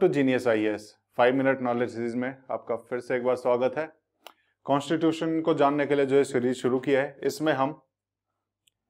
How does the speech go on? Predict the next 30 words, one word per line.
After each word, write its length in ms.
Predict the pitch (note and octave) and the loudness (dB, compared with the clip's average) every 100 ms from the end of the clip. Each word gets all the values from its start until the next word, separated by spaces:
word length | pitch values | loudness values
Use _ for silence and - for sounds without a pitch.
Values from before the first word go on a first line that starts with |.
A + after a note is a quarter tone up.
| _ - | _ 2
directive 480 | A#2+ C3 D3 D#3+ D#3 | 6 8 6 4 4
principle 520 | D#3 C#3 C3+ C3+ C#3+ | 4 2 0 0 4
of 100 | C#3 | 4
state 280 | C3 - C#3 C#3 | 4 2 2 4
policies 360 | C3 B2+ B2+ B2+ | 2 2 -4 -4
को 140 | A#2+ | -2
पढ़ 180 | B2 A#2+ | 2 2
रहे 160 | C3 C#3+ | 2 0
हैं 140 | D3+ _ | -4 _
और 380 | B2 A#2+ A#2+ A2+ | 2 6 6 6
directive 460 | B2 C3+ C#3+ C#3+ | 6 6 0 -2
principle 400 | C3+ C3+ C#3 C3+ | -2 -2 -2 2
of 100 | C3+ C3 | 2 2
state 240 | C3+ C3+ C3+ | -4 -2 -2
policies 420 | B2 A#2+ C3 B2 | -2 -4 -8 -6
के 120 | C3+ | -4
बारे 320 | A#2+ A#2 A#2 | 2 2 2
में 140 | A#2+ A#2 | 0 -4
हमने 260 | A#2 A#2+ | -2 0
already 400 | A#2+ A#2+ B2 B2 | 0 0 -2 -2
पढ़ा, 180 | B2 A#2+ | -2 0
ये 120 | A#2+ | 0
हमारे 360 | A#2+ A#2 A#2+ B2+ | -2 0 0 0
कॉन्स्टिट्यूशन 640 | B2 A#2+ A#2+ A#2+ B2+ C3 | -4 -6 -6 -8 -8 -6
के 120 | B2 B2+ | -4 -4
पार्ट 360 | - B2 C3 | 4 4 4
फ़ोर 280 | C3 B2 B2 | 0 -2 0
में 120 | C3 | 2
आती 260 | B2 A#2+ C3 | 2 2 0
है 300 | C3 E3+ | 2 2